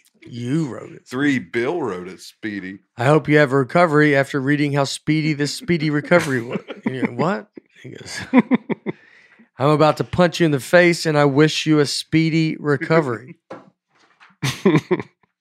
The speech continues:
Speaker 3: It's like when you see those online, the top whatever, if it's an odd number, it just seems like they ran out.
Speaker 1: Yeah.
Speaker 3: Like the top thirteen,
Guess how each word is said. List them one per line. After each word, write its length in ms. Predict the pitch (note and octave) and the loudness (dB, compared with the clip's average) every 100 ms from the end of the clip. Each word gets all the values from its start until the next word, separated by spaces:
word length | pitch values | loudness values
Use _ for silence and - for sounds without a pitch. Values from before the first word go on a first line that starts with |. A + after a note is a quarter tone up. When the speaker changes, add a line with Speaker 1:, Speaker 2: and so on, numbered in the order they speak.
| _ _ _ _ _ - | _ _ _ _ _ -12
Speaker 3:
It's 280 | - E3 | -10 -4
like 100 | E4+ | 2
when 100 | C#4+ | 6
you 40 | A#3+ | 6
see 140 | - | 8
those 220 | G#3+ G3 | 8 8
online, 500 | F3+ F3+ E3+ E3 E3 | 8 6 6 6 4
the 80 | D3 | -2
top 320 | D#3 F3 E3+ | 2 4 4
whatever, 400 | D#3+ D3 D#3+ D#3 | 4 4 4 4
if 100 | D3+ | -2
it's 120 | G3 E3+ | 0 2
an 80 | D#3 | 6
odd 300 | F3 F3+ C#3+ | 6 6 2
number, 480 | D3+ D#3+ E3+ E3+ - _ _ | 2 4 4 2 -4 _ _
it 80 | E3+ | -2
just 180 | E3+ F#3+ | 0 2
seems 200 | G#3+ G#3 | 4 6
like 180 | F3 D#3+ | 6 6
they 120 | D#3+ | 4
ran 260 | C#3+ D3+ C#3 | 4 2 2
out. 320 | C#3 A#2 - | 0 0 -4
Speaker 1:
Yeah. 240 | D3+ C#3+ - - | -6 -6 -6 -4
Speaker 3:
Like 120 | D#3+ | -2
the 80 | F3+ | 0
top 320 | - G3+ G3+ | 2 2 4
thirteen, 760 | G3+ G3 - F#3+ F3+ E3+ E3+ | 2 2 4 4 6 4 2